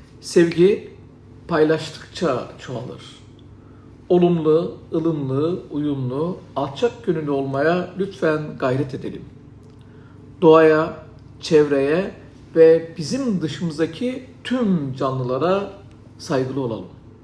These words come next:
Onlara da bir yaşam alanı tahsis etmemiz gerektiğini unutmayalım. Farklılıklar elbette ki zenginliktir. Farklı inançlara, renklere, kültürlere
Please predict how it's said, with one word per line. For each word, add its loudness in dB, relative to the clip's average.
Onlara 4
da 2
bir 0
yaşam 0
alanı -2
tahsis -6
etmemiz -6
gerektiğini -2
unutmayalım. -4
Farklılıklar 0
elbette 0
ki -6
zenginliktir. -4
Farklı -4
inançlara, -2
renklere, 0
kültürlere 0